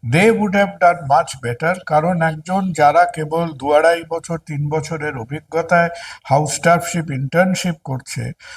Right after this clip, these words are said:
তারা ফান্ডামেন্টাল ইস্যু রেজ করেছিল, যেখানে মেডিকেল এডুকেশন আছে, ক্লিনিক্যাল মেডিসিন আছে, সিনিয়র ডাক্তারদের রোল প্লে আছে। তারা মুভমেন্টটাকে, তারা আগুনটা তারা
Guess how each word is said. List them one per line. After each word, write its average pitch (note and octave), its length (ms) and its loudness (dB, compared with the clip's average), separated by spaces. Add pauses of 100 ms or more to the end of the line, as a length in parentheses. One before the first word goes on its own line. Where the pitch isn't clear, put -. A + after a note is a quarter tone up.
(160)
তারা F#3 320 6
ফান্ডামেন্টাল F3 920 -2
ইস্যু E3+ 300 -10
রেজ E3 280 -6
করেছিল, D#3+ 560 -2
যেখানে D3+ 420 -2
মেডিকেল C#3+ 520 -4
এডুকেশন D#3 680 -2
আছে, E3+ 280 -2
ক্লিনিক্যাল B2+ 520 -6
মেডিসিন D#3+ 560 -4
আছে, F3 420 -2 (760)
সিনিয়র F#3 500 4
ডাক্তারদের D#3 800 0
রোল E3 240 0
প্লে F#3+ 320 2
আছে। F#3+ 380 2 (580)
তারা G3 420 6
মুভমেন্টটাকে, F3+ 1120 -8
তারা F3 460 6
আগুনটা F#3+ 640 0
তারা D3 300 0